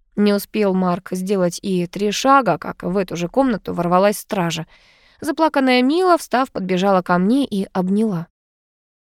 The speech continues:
«Лика, ты нас всех спасла!» — прорыдала она. «Спасибо! И за то, что отомстила этому парню за мои волосы тоже». «За волосы?» — я отстранила подругу.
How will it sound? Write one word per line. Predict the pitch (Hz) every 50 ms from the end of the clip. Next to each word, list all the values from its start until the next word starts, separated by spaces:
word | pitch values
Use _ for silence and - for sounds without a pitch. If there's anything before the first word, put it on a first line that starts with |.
| _ _ -
«Лика, | 254 247 285 294 - - 240 226 226 - -
ты | - 302
нас | 311 311 320 311
всех | - - - 311 320 -
спасла!» — | - - 330 330 - - 320 294 240 185 - - _ _ _ _ _ _ _ _ _
прорыдала | - - 202 185 185 185 180 180 175 175 175 180
она. | 180 175 165 170 - _ _
«Спасибо! | - - - 294 285 254 - - 269 277 247 233 214 214 233 _ _ _ _ _ _ _ _ _ -
И | 269 277 277 277 269 262 - - -
за | 262 240 285 285
то, | - 320 320
что | 302 - 269 269
отомстила | 254 - 277 277 262 - - 330 311 277
этому | 269 262 294 294 320 285
парню | - 277 262 254 226 233 226
за | 220 233
мои | 240 247 269 294
волосы | 277 262 269 233 214 220 - - 233
тоже». | - 269 262 240 214 196 190 208 - _ _ _ _ _ _ _ _ _ _ _ _ _ _ _ _ -
«За | 190 185 214
волосы?» — | 196 226 294 359 370 359 - - - 311 302 _ _ _ _ _ _ _ _ _ -
я | - 170 196 202
отстранила | 185 - - - 208 208 208 202 196 190
подругу. | - 202 196 196 190 180 175 180 196